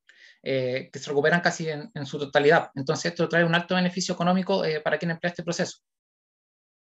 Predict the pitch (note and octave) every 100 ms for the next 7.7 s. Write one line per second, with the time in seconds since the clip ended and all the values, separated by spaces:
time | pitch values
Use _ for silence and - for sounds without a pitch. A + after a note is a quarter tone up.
0 | _ _ - - - - C#3+ C3+ _ D3+
1 | D3 D3 F#3 G3+ E3 E3 E3 D#3+ D3 F3+
2 | G#3+ E3 F3 F3 F3 E3+ E3 F3 F3+ -
3 | B2 B2+ C3+ _ _ _ _ - B2 B2
4 | C3+ - C#3+ C3+ D#3+ G#3+ - - D3+ D#3
5 | E3 F3 F#3 F3+ F3 - E3+ G3 F#3+ B3
6 | B3+ - D3+ D3 - D3 D#3 D3 D3+ C#3+
7 | D#3 F3 E3 D3 C3+ D#3 -